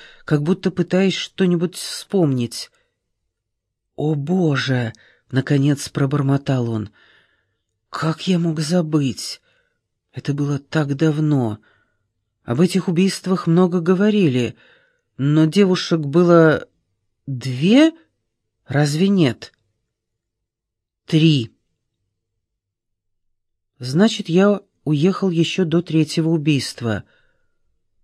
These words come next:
«Что тут сказать?» — развел он руками. «Наверное, тот давний случай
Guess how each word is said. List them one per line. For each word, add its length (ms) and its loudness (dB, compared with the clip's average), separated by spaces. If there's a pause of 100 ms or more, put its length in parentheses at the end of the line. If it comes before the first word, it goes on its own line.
(160)
«Что 380 -4
тут 220 -6
сказать?» — 720 -6 (320)
развел 440 0
он 140 -2
руками. 580 -4 (3000)
«Наверное, 600 8
тот 280 2
давний 340 4
случай 720 0